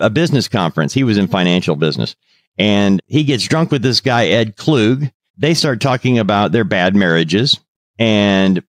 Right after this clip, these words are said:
Jensen goes further and talks about ways to kill his wife that he has found online that can't be discovered, that he could poison her. He was very specific. Now, they were both drunk, but Ed Klug was like,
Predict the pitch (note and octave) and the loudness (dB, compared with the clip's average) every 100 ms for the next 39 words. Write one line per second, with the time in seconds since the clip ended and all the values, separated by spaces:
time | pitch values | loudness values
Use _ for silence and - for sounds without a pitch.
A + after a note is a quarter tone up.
0 | _ - G#2+ B2 D#3+ A2+ G#2+ G2+ - B2+ | _ -10 -4 -2 0 0 0 0 -2 -2
1 | E3 B2 G2+ A#2 A2+ A2+ G#2+ A#2 - F#2+ | 0 0 0 -2 -2 0 0 0 0 -2
2 | B2+ G#2 G#2 B2+ F#3+ - G#2 G#2 F2+ A2+ | 0 0 0 0 0 0 0 0 -2 -4
3 | A2 A2 - F#2 F2+ F2+ F2 D#2+ G#2+ D3 | -2 -2 0 0 2 2 2 2 0 -2
4 | _ _ _ _ D3 A2+ C#3+ B2 A2 A#2 | _ _ _ _ -4 -2 -2 -2 -2 0
5 | G#2 A#2+ F2+ E2 C#3 B2 F2+ - - - | -2 0 0 0 -2 0 -4 -6 -8 -4
6 | D3 F#2+ - F3 E3 C3 G#2+ F2+ C2+ A2 | -2 -4 -2 0 2 0 0 0 0 0
7 | G#3 E3+ D3+ G#2+ E3+ D#3+ E3 C#3 - E3+ | 2 2 0 0 0 2 2 0 -2 -2
8 | - G3+ F3+ B2+ - - - D3+ C#3 A#2 | 0 0 -2 -4 -8 -16 -4 -2 0 0
9 | D#3 C3+ A2+ A3 E3 F3+ E3 G3 D#4+ A#3+ | 0 0 0 0 0 -2 0 2 2 0
10 | - _ _ _ _ _ _ G2 C3+ D3+ | -4 _ _ _ _ _ _ -4 0 2
11 | D#3 C#3+ - A3 C#4+ F3 C#3 B2+ G#2+ B2 | 0 -2 -2 0 0 2 0 0 0 0
12 | G#2+ - | 0 -4